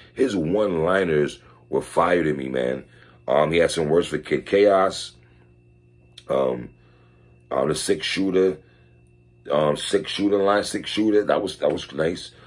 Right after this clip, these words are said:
The Soviet Union line was solid by Chilla.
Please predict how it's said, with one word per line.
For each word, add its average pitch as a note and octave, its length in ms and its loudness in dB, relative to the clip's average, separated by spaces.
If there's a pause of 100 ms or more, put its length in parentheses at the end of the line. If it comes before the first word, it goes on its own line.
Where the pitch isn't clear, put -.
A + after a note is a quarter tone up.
(120)
The C#2 80 -10
Soviet F#2+ 560 2
Union G2 460 -4
line F#2+ 240 0
was F#2 120 -2
solid F#2+ 380 2
by F2 140 -4
Chilla. F#2+ 500 2